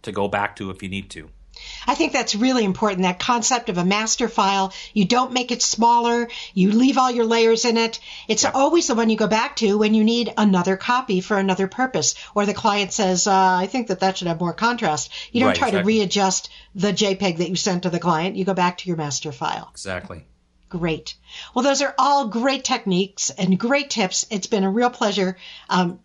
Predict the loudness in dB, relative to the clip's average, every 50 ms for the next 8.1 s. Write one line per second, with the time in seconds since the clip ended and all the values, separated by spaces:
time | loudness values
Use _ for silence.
0 | _ -2 0 0 0 2 2 2 2 2 2 2 2 2 2 2 0 0 0 -2
1 | -2 0 0 0 2 2 2 2 0 0 0 -2 -2 -4 -2 0 2 2 2 2
2 | 0 0 -2 -2 -2 -2 -2 0 0 0 0 0 0 0 0 0 -2 -2 -4 -6
3 | _ -8 -6 -6 -6 -6 -4 -2 -2 -2 -2 -2 -2 -4 -4 -6 -12 -18 -16 -14
4 | -14 -14 -14 -8 -4 -2 0 2 2 2 0 -2 -6 -10 _ _ _ -8 -4 -2
5 | -2 0 0 0 0 0 0 -2 -4 -6 -2 0 2 2 2 0 -2 -2 0 -2
6 | -2 -2 -2 -4 -2 0 2 2 2 4 4 2 2 2 2 2 0 0 0 0
7 | 0 0 0 0 0 0 0 0 0 0 0 0 0 -2 -2 -2 -2 0 0 0
8 | -2 -6